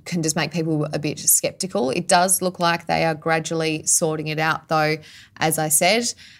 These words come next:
And I think it's not necessarily a bad thing that we have more of these next year,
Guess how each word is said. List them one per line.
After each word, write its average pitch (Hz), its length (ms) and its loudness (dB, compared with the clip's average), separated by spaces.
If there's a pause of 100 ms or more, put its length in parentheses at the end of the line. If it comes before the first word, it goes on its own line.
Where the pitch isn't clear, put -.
(120)
And 156 420 0 (140)
I 156 80 0
think 156 420 -2
it's - 160 0
not 269 120 2
necessarily 226 480 2
a 165 40 0
bad 175 300 2
thing 247 200 -4
that 226 80 -2
we 170 80 -2
have 175 380 0
more 202 220 -2
of 190 100 -6
these 190 300 -2
next - 380 -2
year, 226 260 -2